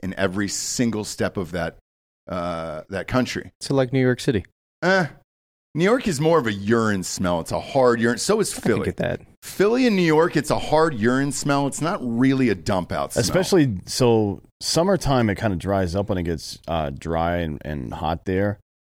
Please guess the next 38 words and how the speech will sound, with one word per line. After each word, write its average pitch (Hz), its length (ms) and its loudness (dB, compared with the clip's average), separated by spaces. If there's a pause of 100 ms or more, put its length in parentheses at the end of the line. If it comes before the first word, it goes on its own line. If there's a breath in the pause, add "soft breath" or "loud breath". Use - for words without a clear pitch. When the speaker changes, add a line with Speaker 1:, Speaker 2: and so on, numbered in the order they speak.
(160)
Speaker 3:
But 92 120 0
once 104 280 0
it 80 80 -8
starts, 101 360 -2
like, 85 160 -2
this - 140 0
part 95 300 0
of 92 60 0
the 90 60 -2
year, 98 220 0
when 95 120 0
Speaker 1:
Yep. 113 100 0
Speaker 3:
it - 20 -12
starts 87 240 -2
raining 95 300 -2
again, 101 260 -2
it 80 80 -4
rehydrates 90 600 -2
all 92 120 0
the 82 80 -2
fucking 87 300 -4
urine. 95 340 0
Speaker 2:
Mm-hmm. 104 360 -2 (180)
Speaker 3:
And 101 100 2
there's 120 160 4
a 117 120 2
two 151 360 2
or 120 80 4
three 120 220 2
week 107 180 0
period 98 440 0
where 87 120 -2
even 101 320 -2
in 87 320 -4
modern, 90 520 0
clean 95 360 -6
New 82 80 -4
York, 65 440 -10